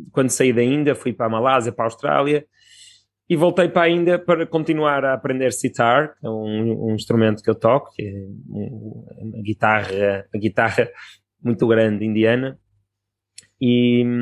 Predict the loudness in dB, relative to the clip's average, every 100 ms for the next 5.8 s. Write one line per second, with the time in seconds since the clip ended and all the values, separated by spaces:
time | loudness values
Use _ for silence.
0 | -2 -4 -6 -6 -10 _ _ _ _ _
1 | _ _ _ _ _ -4 0 2 2 0
2 | 0 2 2 0 -2 -2 0 -2 -2 0
3 | -2 -6 -14 -6 0 2 2 0 -2 -10
4 | _ _ _ _ _ _ _ _ _ _
5 | _ 0 2 2 2 2 0 -6